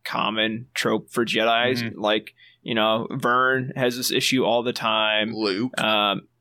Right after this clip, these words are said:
Speaker 1: Luke has this issue. Anakin does not have this issue. Anakin is ready to, uh,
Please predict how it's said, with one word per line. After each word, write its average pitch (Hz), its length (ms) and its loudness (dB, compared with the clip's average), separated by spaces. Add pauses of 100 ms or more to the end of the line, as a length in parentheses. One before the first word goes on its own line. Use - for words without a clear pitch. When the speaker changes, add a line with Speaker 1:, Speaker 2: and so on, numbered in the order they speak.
(280)
Speaker 1:
Luke 123 300 -2
has 117 280 2
this 123 220 0
issue. 117 500 0 (380)
Anakin 220 360 2
does 156 140 0
not 135 200 4
have 120 140 2
this 117 200 -2
issue. 117 320 2
Anakin 190 360 2
is 147 140 2
ready 131 320 2
to, 120 380 2
uh, 113 440 4